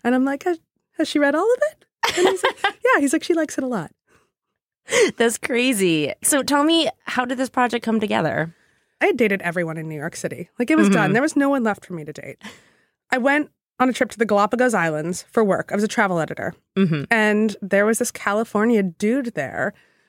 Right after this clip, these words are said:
Speaker 1: who was not my type at all. But we
Speaker 2: Mm-hmm.
Speaker 1: were stuck on a boat together for ten days and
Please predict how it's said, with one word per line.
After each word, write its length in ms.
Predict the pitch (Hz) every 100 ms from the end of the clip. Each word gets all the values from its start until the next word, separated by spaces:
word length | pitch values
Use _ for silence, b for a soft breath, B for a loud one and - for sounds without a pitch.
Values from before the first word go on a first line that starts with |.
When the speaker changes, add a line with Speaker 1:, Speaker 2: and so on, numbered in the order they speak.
| b
Speaker 1:
who 560 | - 220 208 220 208 208 _ -
was 180 | 208 196
not 200 | 190 208
my 120 | 214
type 360 | - 170 143 _ _ -
at 160 | 196 170
all. 320 | 143 - 214 _ _ _ _
But 180 | 175 220
we 60 |
Speaker 2:
Mm-hmm. 60 | 208
Speaker 1:
were 60 | 220
stuck 260 | - 240
on 60 | 285
a 40 |
boat 240 | 226 302 -
together 300 | - 190 180
for 120 | 190
ten 280 | - 180 170
days 520 | 165 170 233 277 - -
and 440 | 247 247 262 262